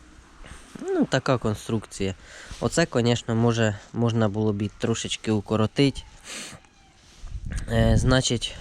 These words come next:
із нашою догрузкою, так як ми її взагалі не знімаємо звідси з цього трактора, він всю жизнь з нею їздив в нас. Е, значить, по установці прийшлось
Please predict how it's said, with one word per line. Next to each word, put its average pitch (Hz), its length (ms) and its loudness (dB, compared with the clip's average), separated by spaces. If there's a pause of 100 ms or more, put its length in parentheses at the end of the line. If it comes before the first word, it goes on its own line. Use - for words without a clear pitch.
(240)
із 117 160 0
нашою 120 400 4
догрузкою, 139 600 2
так 135 240 0
як 135 140 0
ми 131 140 4
її 123 200 4
взагалі 120 440 2
не 120 120 6
знімаємо 117 640 4
звідси 110 380 -6
з - 80 -12 (120)
цього 113 240 0
трактора, 107 500 0 (580)
він 113 120 2
всю 117 220 0
жизнь 110 240 2
з 110 40 -4
нею 110 340 4
їздив 107 400 2
в 107 40 2
нас. 107 320 0 (680)
Е, 117 140 8
значить, 139 400 4
по - 160 0
установці 147 760 4
прийшлось 143 720 4